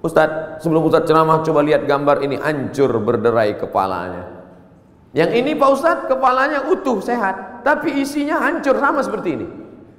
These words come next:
Kok bisa begitu? Karena website, karena internet. Tapi saya tidak bisa salahkan juga semua internet, karena orang kenal saya dari internet.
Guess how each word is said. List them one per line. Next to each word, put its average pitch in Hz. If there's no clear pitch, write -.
Kok 233
bisa 233
begitu? 247
Karena 233
website, 208
karena 247
internet. 233
Tapi 208
saya 208
tidak 196
bisa 185
salahkan 180
juga 185
semua 175
internet, 180
karena 175
orang 185
kenal 175
saya 151
dari 190
internet. 226